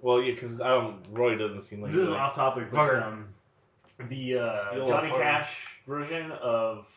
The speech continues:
Speaker 2: Hurt,
Speaker 1: Mm-hmm.
Speaker 2: when he's like, "My empire of dirt" instead of "My empire of shit," I like
Speaker 1: Yeah.
Speaker 2: that line a lot better.
Speaker 1: Uh-huh. Empire of dirt.
Speaker 2: Yeah.
Speaker 1: Well, I
Speaker 2: That's the
Speaker 1: don't,
Speaker 2: same thing.
Speaker 1: I don't, yeah, but I can't, Johnny Cash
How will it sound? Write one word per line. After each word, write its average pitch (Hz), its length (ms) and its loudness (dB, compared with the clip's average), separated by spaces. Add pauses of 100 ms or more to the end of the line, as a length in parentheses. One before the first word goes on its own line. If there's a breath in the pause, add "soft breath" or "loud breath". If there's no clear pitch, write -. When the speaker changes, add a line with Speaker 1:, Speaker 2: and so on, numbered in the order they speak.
(160)
Speaker 2:
Hurt, - 400 -4 (280)
Speaker 1:
Mm-hmm. 120 300 -6 (140)
Speaker 2:
when 117 120 -8
he's 120 140 -6
like, 113 160 -4
"My 123 240 0
empire 120 720 -2
of 104 240 -8 (160)
dirt" 139 380 -4
instead 113 240 -10
of 104 80 -8
"My 110 180 -4
empire 113 340 -4
of - 80 -8
shit," 135 440 -4
I - 20 -6
like - 100 0
Speaker 1:
Yeah. - 60 -2
Speaker 2:
that 98 220 -4
line 101 160 -10
a 98 80 -8
lot - 160 -10
better. - 240 -12 (500)
Speaker 1:
Uh-huh. 104 280 -8 (400)
Empire 95 1120 0
of 92 320 -12
dirt. 98 440 -6 (140)
Speaker 2:
Yeah. - 200 -14 (760)
Speaker 1:
Well, 156 160 4
I 196 60 4
Speaker 2:
That's 151 120 2
the 127 60 4
Speaker 1:
don't, 120 100 4
Speaker 2:
same 117 160 -2
thing. 110 260 -6
Speaker 1:
I 117 80 0
don't, 127 260 0
yeah, 143 220 6
but 143 100 6
I 143 100 6
can't, 110 540 -4
Johnny 131 220 -4
Cash 117 320 -2